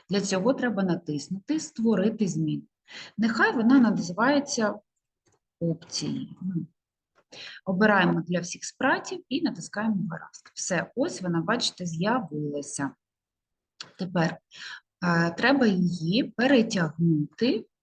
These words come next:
ось сюди. І за-, і вставити замість числа двадцять п'ять. Бачите, підсвітилося, ми сюди вставляємо наші опції.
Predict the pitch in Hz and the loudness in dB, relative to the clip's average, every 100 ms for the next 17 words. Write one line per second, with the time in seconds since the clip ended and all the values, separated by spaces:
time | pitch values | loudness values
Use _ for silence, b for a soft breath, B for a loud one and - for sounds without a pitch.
0 | _ _ - 220 311 - 220 175 156 175 | _ _ -2 0 0 -2 -2 -2 -4 -6
1 | _ b b - 302 233 202 233 220 196 | _ b b 4 6 6 6 4 4 0
2 | - - 349 403 - 240 170 233 294 294 | -2 2 2 2 2 2 4 6 6 4
3 | - - - 214 180 175 190 190 - - | -6 -10 -6 -6 -6 -8 -8 -12 -16 -14
4 | 165 170 - 320 - 175 175 - 214 - | -12 -12 -12 -10 -10 -12 -16 -16 -14 -10
5 | 392 415 403 226 185 196 170 185 208 - | -8 -8 -8 -6 -6 -8 -12 -12 -12 -12
6 | 185 - 147 156 160 - 156 180 220 - | -14 -14 -14 -14 -14 -12 -6 -4 -4 -8
7 | - 175 - - | -10 -12 -14 -20